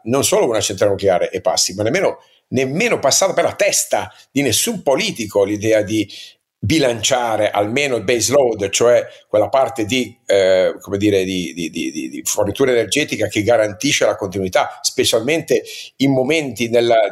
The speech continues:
del, della giornata o dell'anno in cui le energie rinnovabili semplicemente non producono abbastanza energia, no?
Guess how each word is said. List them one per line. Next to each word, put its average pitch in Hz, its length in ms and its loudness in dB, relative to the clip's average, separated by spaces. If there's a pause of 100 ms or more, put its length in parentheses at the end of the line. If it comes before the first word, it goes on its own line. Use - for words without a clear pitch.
(200)
del, 101 260 0
della 110 240 2
giornata 117 460 0
o 110 40 2
dell'anno 147 420 2
in 107 80 -6
cui 117 120 0
le 110 60 4
energie 110 220 2
rinnovabili 123 680 0
semplicemente 117 760 -2
non 113 220 -2
producono 107 420 0
abbastanza 107 380 -2
energia, 104 460 -4 (240)
no? - 180 -6